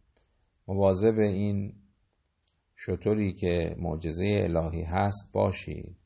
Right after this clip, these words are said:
او رو مورد آزار و اذیت قرار ندهید، مخصوصاً و سقیاها، وقتی میره که آب بخوره، نوبت آب خوردن این شتر رو رعایت بکنید، او رو از آب خوردن محروم نکنید.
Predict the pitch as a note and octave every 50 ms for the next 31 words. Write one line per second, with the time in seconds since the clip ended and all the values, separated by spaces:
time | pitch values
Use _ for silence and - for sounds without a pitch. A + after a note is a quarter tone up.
0 | _ _ _ _ _ _ _ _ _ _ - G2+ F#2+ G2+ G2 F#2 E2+ E2 E2+ F2
1 | F2+ F#2+ F#2 E2+ F2 E2 E2+ F2 E2+ F2 E2+ E2+ E2 D#2 D#2+ E2 F#2 F2 D2+ F2
2 | F#2 G#2 G#2 - - E2+ E2+ E2+ F2 F#2+ F#2+ F#2 F2+ F#2 F#2 F#2 F2+ F2 E2+ F2
3 | E2+ D#2+ D#2 - - F#2 F#2+ G#2 G#2+ G#2 - - - - A2+ G#2+ G2+ F#2+ - -
4 | C3 D3 D#3 D3+ C#3+ A#2+ G#2+ G2+ G2+ - - F#2+ F2+ F#2+ F#2+ F2+ F#2 F#2 F2+ E2+
5 | E2 E2 E2 C#2+ - - - - - _ _ _ _ _ _ _ _ _ - G2
6 | A2 G#2 - - A#2+ G#2+ G#2 G#2 G#2+ G#2+ G#2+ G#2 G#2 G#2 A2+ - - E2+ E2 D#2+
7 | F2 - D#2+ - - - D2 D2+ D#2+ D2+ - - - - F#2+ - _ _ _ _
8 | _ _ _ _ _ _ _ _ _ - G#2 F#2+ F#2+ F#2+ F#2 A2 B2+ C#3 - B2
9 | F#2+ F#2+ F#2 E2 - - - F#2 F#2 F2+ F2 G#2+ A#2 A#2+ A2+ G#2+ G2+ G2 F#2 -
10 | - F2+ - - G#2 G2+ G2+ G2 F2+ F2 E2 D#2 D#2 D#2 D#2 D#2 D#2 D2+ - -
11 | D#2+ D#2+ - C#2 C#2 C#2 C2+ - - - - - _ _ _ _ _ _ _ _
12 | _ _ _ _ _ - G2 G2 G2 F2+ F2 E2+ E2 E2+ E2 D#2+ D#2+ E2 - -
13 | E2+ D#2+ D#2+ F2+ F#2+ G2+ G2 F2 E2 D#2 D#2 D#2 E2+ E2 F2 F2 E2 D#2 D2+ D#2+
14 | E2 - - - D#2 C#2 D2 D2 D2+ D#2 - - - -